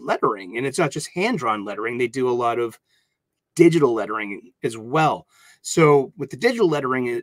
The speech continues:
uh, comes digital onomatopoeia, the word that's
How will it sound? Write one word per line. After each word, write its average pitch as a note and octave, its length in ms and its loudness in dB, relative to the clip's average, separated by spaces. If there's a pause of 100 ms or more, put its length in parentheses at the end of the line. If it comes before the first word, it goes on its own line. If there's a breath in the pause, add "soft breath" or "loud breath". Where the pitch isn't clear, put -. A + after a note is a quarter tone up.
uh, - 80 -10 (420)
comes C#3 340 -2
digital F#3+ 580 4 (120)
onomatopoeia, E3 1080 -2 (720)
the C3+ 120 2
word E3+ 560 2
that's - 520 -8